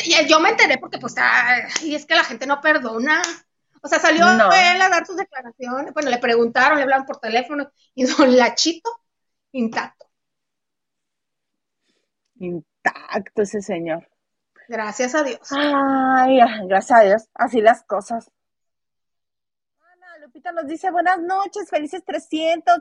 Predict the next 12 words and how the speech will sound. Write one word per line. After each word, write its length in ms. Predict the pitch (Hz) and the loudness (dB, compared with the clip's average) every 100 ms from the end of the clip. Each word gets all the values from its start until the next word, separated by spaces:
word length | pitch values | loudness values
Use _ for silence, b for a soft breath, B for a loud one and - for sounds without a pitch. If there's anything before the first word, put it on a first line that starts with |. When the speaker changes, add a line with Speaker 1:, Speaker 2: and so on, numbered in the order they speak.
| - | -2
Speaker 2:
chicos, 560 | 339 - - 311 285 | -12 -10 -4 -4 -4
muchas 400 | 285 294 302 370 | -8 -10 -10 -8
Speaker 1:
Ah. 580 | 381 320 - 330 330 349 | -6 0 0 0 -2 -4
Speaker 2:
gracias. 800 | 359 - 349 330 330 330 311 _ _ _ _ | -8 -8 -4 -4 -4 -8 -14 _ _ _ _
Hoy 180 | 254 311 | -8 -6
son 140 | 330 | -6
nuestros 280 | 320 311 330 | -8 -10 -12
trescientos 460 | - 277 254 269 - | -12 -10 -12 -14 -10
programas." 500 | 226 226 240 240 - _ _ _ _ _ _ _ | -6 -4 -4 -6 -16 _ _ _ _ _ _ _
Speaker 1:
Vengan 640 | 262 233 277 359 381 381 | -8 0 0 2 2 4
muchos 340 | 320 339 330 311 | 2 2 2 2
más. 440 | 262 - - - | 2 0 -6 -20